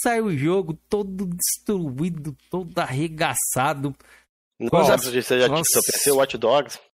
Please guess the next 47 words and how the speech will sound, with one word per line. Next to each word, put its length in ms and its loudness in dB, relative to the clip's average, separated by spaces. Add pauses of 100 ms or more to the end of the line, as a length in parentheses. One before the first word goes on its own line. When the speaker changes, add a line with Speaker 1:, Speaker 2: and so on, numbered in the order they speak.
(200)
Speaker 1:
Eu 140 0
Speaker 2:
Primeiro. 260 2
Speaker 1:
montei, 360 0
porra, 460 0
pra 140 0
mon-, 180 -2
pra 180 0
jogar 300 0
o 60 0
Watch 200 -2
Dogs. 420 0
Eu 60 0
fui 160 -2
no 80 0
hype 300 -2
do 120 -2
P 200 0
C 300 0
justamente 500 -2
por 160 0
isso. 300 0
Eu 40 -4
falei, 200 -2
"Porra, 340 -2
eu 40 -2
vou 100 0
montar 260 -2
um 80 -4
P 240 -8
C, 320 -2
mano. 180 -6 (520)
O 40 -10
P 160 -2
C 140 -2
vai 100 0
rodar 220 0
os 40 0
Speaker 2:
Mas 60 0
Speaker 1:
jogos 220 4
melhor 600 -2
e 100 -2
o 40 0
Watch 240 -2
Dogs 300 -2
vai 100 -2
rodar 360 -4 (140)
top." 680 -4